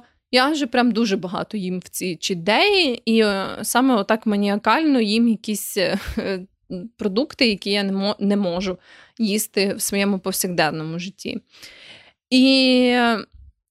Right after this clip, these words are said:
в цей момент, я думаю, що в мене вже сформувався оцей такий паттерн, е, що називається,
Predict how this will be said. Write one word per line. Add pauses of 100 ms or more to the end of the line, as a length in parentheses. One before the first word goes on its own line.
(180)
в (100)
цей
момент,
я
думаю,
що
в
мене
вже
сформувався
оцей
такий (300)
паттерн, (920)
е,
що
називається,